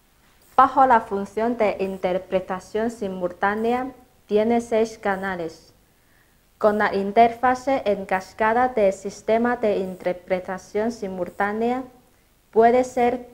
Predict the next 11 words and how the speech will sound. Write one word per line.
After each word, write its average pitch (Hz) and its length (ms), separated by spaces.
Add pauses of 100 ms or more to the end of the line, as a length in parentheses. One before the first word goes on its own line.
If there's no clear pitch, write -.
(140)
perfectamente 240 1000
compatible 240 1400
con 196 200
el 196 100
sistema 233 800 (380)
de 202 160
la 196 140
interpretación 190 1040
simultánea 214 880 (680)
inalámbrica 208 1400 (920)
y 240 360